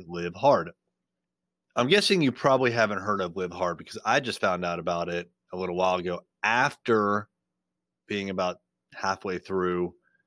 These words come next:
seventy-five Hard. Now, seventy-five Hard, if you haven't heard of that, is a seventy-five day personal challenge where every single day you have to do a series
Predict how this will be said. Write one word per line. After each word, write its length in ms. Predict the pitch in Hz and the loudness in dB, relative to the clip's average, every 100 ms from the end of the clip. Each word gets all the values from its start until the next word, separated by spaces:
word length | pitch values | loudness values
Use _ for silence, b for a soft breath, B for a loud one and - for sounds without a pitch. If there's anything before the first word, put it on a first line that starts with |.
| _ _ | _ _
seventy-five 960 | - - 113 117 113 90 - 80 78 | -20 0 2 4 2 -2 -4 -6 -6
Hard. 420 | - 76 69 - - _ | -8 -8 -8 -14 -20 _
Now, 180 | 95 85 | -6 -4
seventy-five 680 | - 139 170 202 175 107 95 | -2 0 2 2 2 2 2
Hard, 520 | 90 90 80 85 107 - _ _ _ _ _ _ - | 0 -2 0 -2 -4 -10 _ _ _ _ _ _ -8
if 100 | 98 | -2
you 80 | |
haven't 240 | 95 92 85 | 0 0 -2
heard 180 | 92 82 | -4 -4
of 80 | |
that, 360 | 80 104 90 87 _ _ _ _ | 2 4 4 0 _ _ _ _
is 260 | - 104 95 | -2 0 0
a 140 | 101 92 | -2 -2
seventy-five 920 | - 123 131 143 131 - 110 104 101 | 0 0 0 -2 -4 -2 0 0 -2
day 300 | 90 90 90 | -2 -2 -2
personal 540 | 90 - 120 135 127 | -4 -4 -4 -4 -8
challenge 640 | 120 - 90 85 85 87 - _ _ | -4 -2 -2 -4 -6 -10 -14 _ _
where 400 | 104 101 98 95 - | 0 4 4 2 0
every 240 | 110 123 | 0 0
single 320 | - 127 123 | -2 -2 0
day 280 | 101 98 101 | 2 2 2
you 140 | 98 | 2
have 120 | 92 - | -2 -2
to 80 | |
do 560 | 90 92 92 90 92 95 _ _ _ _ _ 85 | -4 -2 0 0 -2 -4 _ _ _ _ _ -12
a 60 | |
series 480 | - 110 104 104 90 | -8 -4 -2 -2 -4